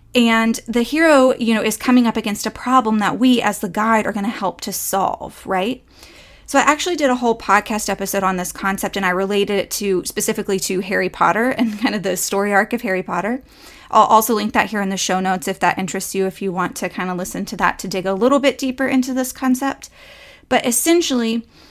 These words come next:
you want your customer to be the Harry. He,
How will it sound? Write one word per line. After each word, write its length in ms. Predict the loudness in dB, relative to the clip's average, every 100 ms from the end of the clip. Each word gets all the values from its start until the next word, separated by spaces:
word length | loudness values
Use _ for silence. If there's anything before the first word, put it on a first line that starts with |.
| -20 -4
you 180 | 2 4
want 200 | 4 2
your 100 | -2
customer 420 | -2 -4 -2 -4
to 140 | -4
be 120 | -2 -2
the 120 | -2
Harry. 540 | -4 -4 -4 -8 -10 -14 _ _ _ _ _ -14 -2
He, 340 | 4 6 4